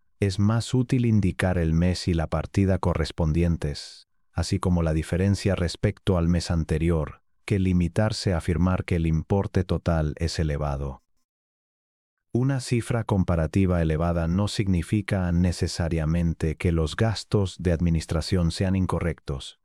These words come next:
La comparación de los gastos de administración es el punto de partida para detectar indicios inusuales,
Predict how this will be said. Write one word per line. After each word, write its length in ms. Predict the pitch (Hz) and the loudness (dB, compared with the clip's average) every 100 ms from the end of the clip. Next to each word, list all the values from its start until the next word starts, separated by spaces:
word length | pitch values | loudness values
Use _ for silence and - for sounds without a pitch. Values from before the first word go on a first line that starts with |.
| _ - | _ -4
La 160 | 87 | -2
comparación 720 | 90 85 87 82 - 113 110 | 0 0 0 -2 0 0 2
de 80 | 95 | 0
los 240 | 82 76 | 0 -2
gastos 420 | - 87 - 90 87 | -2 -4 -2 -2 0
de 140 | 80 | -2
administración 1000 | 78 80 80 - 80 76 - 95 95 98 - | 0 0 0 -2 -4 -4 0 0 2 0 -2
es 220 | 131 123 | 0 0
el 120 | 101 | 0
punto 340 | - 117 101 | 2 2 2
de 100 | 85 | 0
partida 760 | - 76 - 101 95 78 69 - _ _ | 0 -4 -2 2 2 2 -4 -8 _ _
para 240 | 90 85 | -2 0
detectar 500 | 80 78 85 - 98 | 0 0 -2 0 2
indicios 560 | 90 82 92 - 82 - | 4 4 2 0 -2 -2
inusuales, 800 | 80 78 - 95 78 67 - | -2 -2 -2 -2 -2 -4 -10